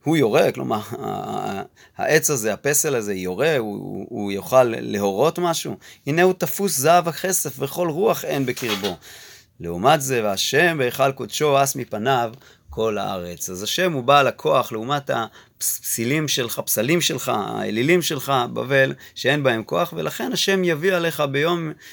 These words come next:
מן הימים, כשיגיע שע-, תגיע שעתך, אה, אתה תקבל את העונש על כל מה שעשית. וזאת תשובה בעצם לשאלה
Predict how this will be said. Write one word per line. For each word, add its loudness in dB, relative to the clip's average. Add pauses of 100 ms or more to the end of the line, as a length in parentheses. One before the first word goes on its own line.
(140)
מן 2
הימים, 4
כשיגיע 0
שע-, -4
תגיע 0
שעתך, -2 (680)
אה, 0
אתה 0
תקבל -4
את -10
העונש -4
על -14
כל -6
מה -8
שעשית. -8
וזאת -4
תשובה -2
בעצם -4 (420)
לשאלה 0